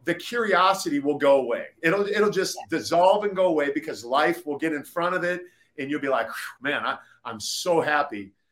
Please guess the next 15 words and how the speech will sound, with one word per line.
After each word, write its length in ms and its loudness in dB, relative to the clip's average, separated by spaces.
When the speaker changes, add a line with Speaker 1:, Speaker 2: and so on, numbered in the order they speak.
Speaker 1:
that 160 -4
I 120 6
didn't 240 -4
do 180 0
that 280 -4
because 240 -14
that 180 0
really 280 -2
coulda 300 -10
got 300 0
me," 180 -18
<laughs> 120 -20
you 160 -6
Speaker 2:
Yeah. 40 -2
Speaker 1:
know? 300 -2